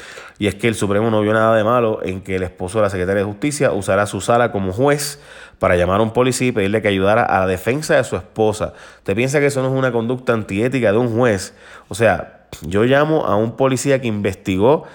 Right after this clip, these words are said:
el caso de, un caso donde mi esposa está in-, eh, ¿verdad?, involucrada.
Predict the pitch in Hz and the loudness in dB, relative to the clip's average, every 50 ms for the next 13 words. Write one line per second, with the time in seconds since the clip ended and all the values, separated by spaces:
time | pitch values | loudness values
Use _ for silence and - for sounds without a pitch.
0 | - - - - - - 101 98 - - 107 110 113 117 139 135 127 - - - | -20 -20 -20 -10 -6 -4 -4 -4 -2 0 0 0 0 0 -2 -2 -2 -4 -8 -16
1 | - - _ _ _ _ _ - - - _ - - 98 101 101 98 95 95 95 | -20 -20 _ _ _ _ _ -20 -20 -20 _ -12 -8 -4 -2 0 0 2 2 0
2 | 95 - - - - - - 101 110 107 - 127 123 131 135 117 110 101 98 95 | 0 -2 -4 -8 -14 -10 -8 -8 -6 -2 -2 -2 0 0 -2 -2 0 -2 -2 -2
3 | 90 92 - 101 101 113 - - 117 120 117 113 - - 92 90 90 85 90 90 | -4 -4 -6 -8 -8 -8 -6 -4 -2 -2 -2 -4 -6 -6 -6 -6 -4 -4 -2 -2
4 | 110 113 104 98 92 87 85 78 104 101 92 82 - - - | -2 -2 -2 -2 -2 -2 0 0 2 2 2 0 -2 -4 -12